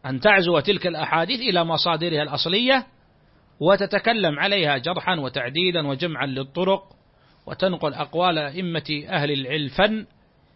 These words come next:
في تلك الأحاديث، هذا يسمى التخريج، وله أدواته وله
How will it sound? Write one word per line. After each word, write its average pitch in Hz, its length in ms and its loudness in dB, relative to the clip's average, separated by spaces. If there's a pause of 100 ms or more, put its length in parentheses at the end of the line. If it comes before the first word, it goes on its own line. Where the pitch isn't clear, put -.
(140)
في 139 120 -4
تلك 170 240 -2
الأحاديث، 135 440 -4
هذا 175 120 0
يسمى 175 320 0
التخريج، 151 540 -2 (1800)
وله 151 580 2
أدواته 156 500 4
وله 147 580 0